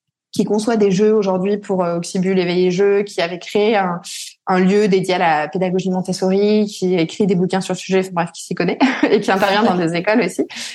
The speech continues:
Euh, et donc là, c'était plus pour réfléchir à quels seraient les jeux intéressants. Et après, dans les jeux en tant que tels, ça dépend. En fait, il y en a, euh, c'est elle qui les a fait. Et il y en a d'autres, c'est moi. Et typiquement, l'histoire, c'est moi, parce que, euh, j'aime bien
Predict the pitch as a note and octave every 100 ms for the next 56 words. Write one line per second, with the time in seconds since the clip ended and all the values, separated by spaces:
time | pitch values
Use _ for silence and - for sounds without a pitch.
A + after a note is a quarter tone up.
0 | - - G#3+ G3+ F#3+ F#3+ F#3 F#3 - F#3+
1 | G3+ A#3 A#3+ G3 F#3 A#3+ - G#3 F#3+ F#3
2 | G3 G3 G#3+ F3+ G3 G3 - G#3+ G3+ F#3+
3 | G3 F#3+ F#3+ F3+ F3+ A#3 C4+ - G3 F#3
4 | F#3 B3 G#3 E3 F#3+ G3 F#3 F3+ E3+ A#3
5 | A3+ G#3+ F#3+ F#3+ A3 C4 - - - -
6 | F#3+ F#3 F3+ - _ F3 E3 D#3+ - F3+
7 | G3+ A#3+ B3 - F3 F3 F3 G3 G#3 -
8 | G3 F3+ F3+ E3+ E3+ - G3 - - -
9 | - _ - G3+ G3+ G3+ - - A#3 G#3
10 | G3+ F#3+ F#3 D4 - G3+ B3 C4+ - A#3+
11 | - G3+ G3 A#3+ B3+ G#3 F#3 - A3 A#3
12 | C4+ A#3+ G#3 F#3+ F#3 G3 G3 A3